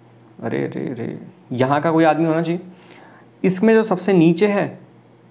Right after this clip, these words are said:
cesium या francium में से किसी एक को electropositive होना चाहिए। हालांकि अब थोड़े बहुत exception तो हर जगह होते हैं, Francium होना चाहिए, देख के यही लग रहा है, लेकिन, अ,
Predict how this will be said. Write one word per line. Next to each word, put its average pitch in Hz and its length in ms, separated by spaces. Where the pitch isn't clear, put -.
cesium 170 540
या 170 100
francium 160 480
में 147 140
से 139 140
किसी 147 280
एक 135 140
को 147 80
electropositive 120 560
होना 120 140
चाहिए। 156 200
हालांकि 160 520
अब - 220
थोड़े 226 140
बहुत 233 160
exception 208 420
तो 180 60
हर 180 120
जगह 175 180
होते 151 200
हैं, 151 80
Francium 165 420
होना 151 180
चाहिए, 170 300
देख 147 240
के 147 80
यही 135 140
लग 127 140
रहा 120 80
है, 175 80
लेकिन, 202 200
अ, - 340